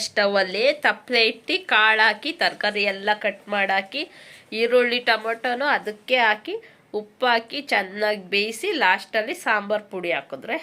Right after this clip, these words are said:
ಸಿಂಪಲ್ ಸಾಂಬಾರ್ ಚೆನ್ನಾಗಿರುತ್ತೆ. ನಾನು ಯಾವಾಗಲೂ ಮಾಡ್ತಾನೆ ಇರ್ತೀನಿ ನಮ್ ದೊಡ್ಡಪ್ಪನ್ ಸಾಂಬಾರ್ ಅಂತ,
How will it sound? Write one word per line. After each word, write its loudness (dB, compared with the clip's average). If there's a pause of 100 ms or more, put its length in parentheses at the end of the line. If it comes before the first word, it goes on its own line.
(580)
ಸಿಂಪಲ್ -2
ಸಾಂಬಾರ್ -2 (140)
ಚೆನ್ನಾಗಿರುತ್ತೆ. -2 (340)
ನಾನು 2 (120)
ಯಾವಾಗಲೂ 0 (120)
ಮಾಡ್ತಾನೆ -6
ಇರ್ತೀನಿ -6 (100)
ನಮ್ -6 (120)
ದೊಡ್ಡಪ್ಪನ್ -2 (100)
ಸಾಂಬಾರ್ -2
ಅಂತ, -8